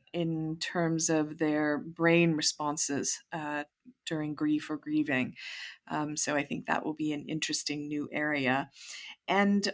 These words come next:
honestly, uh, you know, in, in our neuroimaging studies, uh, one of the things that we find, this, this may sound funny to listeners, but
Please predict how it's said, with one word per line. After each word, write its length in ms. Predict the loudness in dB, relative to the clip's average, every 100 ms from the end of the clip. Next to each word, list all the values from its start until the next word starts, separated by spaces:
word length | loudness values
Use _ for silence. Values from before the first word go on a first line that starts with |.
| 4
honestly, 800 | 6 6 2 4 8 10 8 6
uh, 160 | 4 2 4
you 160 | 6
know, 220 | 6 6 2
in, 400 | 2 4 4 2 -6 _
in 140 | 4 8
our 160 | 8
neuroimaging 1080 | 8 6 4 6 6 6 6 4 2 -2 -4
studies, 720 | 0 2 4 6 4 4 0 -4 -18 -20 _ 0
uh, 300 | 4 6 4 0
one 380 | -6 0 2 4 4
of 60 | 2
the 60 |
things 760 | 0 2 2 2 0 0 -2 -4 _ -10
that 300 | 4 4 4
we 140 | 2
find, 580 | 0 2 6 6 4 -2 -8
this, 400 | -4 -2 -2 -6 -6
this 240 | -6 0
may 160 | 2 2
sound 460 | 4 4 4 2
funny 400 | -4 -2 0 0
to 160 | 0 -2
listeners, 500 | 0 0 2 0 0
but 280 | 2 2